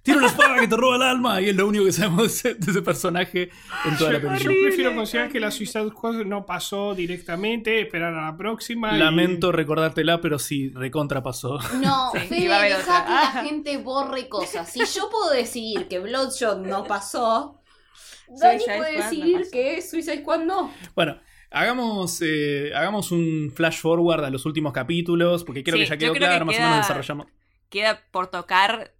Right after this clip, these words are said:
Speaker 3: la, a una, una arista muy, muy importante, que es todo el tema de Homelander, Rebecca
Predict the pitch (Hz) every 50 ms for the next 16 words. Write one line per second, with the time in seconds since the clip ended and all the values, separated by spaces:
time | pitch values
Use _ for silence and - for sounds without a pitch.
0 | _ - 170 165 - - - 160 160 170 180 185 185 180 175 170 165 160 - -
1 | 185 185 180 175 170 175 185 185 - _ 196 185 180 175 185 185 180 175 170 170
2 | 165 165 160 160 156 160 165 170 175 170 196 196 190 - 214 214 208 240 247 226
3 | 185 170 165 190 196 _ 190 180 185 190 185 185 185 180 180 190 185 - - 185
4 | 185 180 175 175 175 190 196 196 202 202 180 160 170 170 165 180 - 202 196 196
5 | 220 226